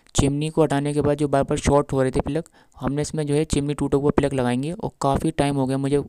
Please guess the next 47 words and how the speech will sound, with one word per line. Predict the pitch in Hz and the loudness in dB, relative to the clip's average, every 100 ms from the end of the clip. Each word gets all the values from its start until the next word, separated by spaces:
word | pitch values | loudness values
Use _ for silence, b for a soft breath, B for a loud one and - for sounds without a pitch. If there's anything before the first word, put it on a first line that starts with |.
| - | -2
गाड़ी | 131 135 | 0 0
चलाते | 143 127 123 | 0 -2 0
हुए, | 139 | 0
एक | 135 - | 0 0
डेढ़ | 135 | -2
साल | - 131 | 0 0
हो | 127 | 0
गया, | 123 156 B B B B | 0 -4 B B B B
आज | - 123 - | 0 0 2
तक | - | 2
ना | 147 147 | 2 2
बंद | 127 131 | 2 4
हुई | 127 147 | 2 2
ना | 147 | 2
प्लग | 131 131 | 4 4
शॉर्ट | 123 135 131 | 2 0 0
हुआ। | 135 156 - - | 0 -2 -6 -6
बस | 135 143 | -2 -2
ये | 139 | -2
कंसर्न | 139 143 139 143 | 0 -2 -2 -2
रहता | 131 135 | -2 -2
है, | |
इसमें | 139 147 | -4 -4
जो | 139 | -2
है | 147 | -2
स्मोक | - 143 131 | -2 -2 0
रहता | 120 113 | 0 -2
है, | 113 B B B B - | -4 B B B B -2
स्मोक | - 147 151 143 | -2 0 0 0
आता | 127 127 | 0 0
रहता | 127 127 | 0 0
है | 143 | 0
और | 151 - - - | 0 -4 -10 -6
इंजन | 135 135 139 | -2 0 0
ऑयल | 151 147 | 0 0
थोड़ा | 143 | 0
थोड़ा | 143 151 | 2 0
कम | 160 135 | 0 0
होता | 127 123 | 0 0
रहता | 123 131 | 0 0
है। | 127 | -2
तो | 139 | -2
फ्रेंड्स, | - 147 156 - | -2 -2 -4 -4
मेरा | 135 139 | -2 2
बजट | 131 131 139 | 4 2 2
नहीं | 135 | 0
था | 127 170 | 0 -2